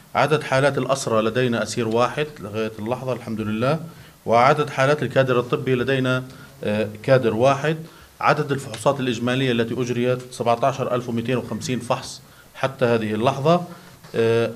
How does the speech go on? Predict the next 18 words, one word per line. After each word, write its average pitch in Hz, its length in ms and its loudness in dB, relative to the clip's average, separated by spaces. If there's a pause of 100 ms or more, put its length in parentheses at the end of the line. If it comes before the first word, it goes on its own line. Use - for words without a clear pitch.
(100)
هذا 143 440 4
بس 131 240 -6
أنا 131 140 0
حبيت 135 340 -4
كمان 131 220 0
أوريكم 120 520 0
إنه، 117 220 0
آه، 107 300 -2 (260)
إحنا 127 260 -6
بالنسبة 120 360 -6
لنا 123 440 -2 (420)
يعني 113 180 -2
الحمد 123 260 -4
لله 120 460 0 (680)
نوعا 120 300 0
ما 117 400 0
الكيرف 113 540 -4
أصبح، 113 380 -4